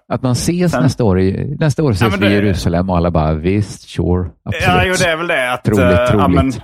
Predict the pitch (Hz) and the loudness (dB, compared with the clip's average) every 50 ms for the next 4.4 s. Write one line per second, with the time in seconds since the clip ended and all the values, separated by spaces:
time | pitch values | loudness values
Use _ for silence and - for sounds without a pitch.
0 | - _ _ - - - 143 139 131 131 127 127 135 131 120 120 113 - _ _ | -16 _ _ -14 -8 -6 -6 -4 -4 -4 -6 -4 -4 -4 -4 -4 -6 -10 _ _
1 | 262 - - 143 131 131 131 _ _ - 147 139 139 135 - - - 151 139 139 | -20 -20 -16 -14 -14 -14 -14 _ _ -4 -2 -2 -2 -2 -4 -6 -4 -2 0 2
2 | 143 143 127 113 117 127 143 135 120 110 110 107 _ - - 113 131 135 - - | 2 0 0 -2 -4 -2 -2 0 0 0 -2 -4 _ -14 -8 -6 -6 -6 -6 -4
3 | - 143 131 123 123 120 120 123 117 131 131 127 - - 113 117 113 123 135 135 | -2 -2 0 0 -2 -2 -4 -2 -2 -2 -2 -2 -4 -6 -8 -6 -4 -4 -4 -4
4 | - - 139 131 123 120 123 | -4 -4 -2 0 0 0 -2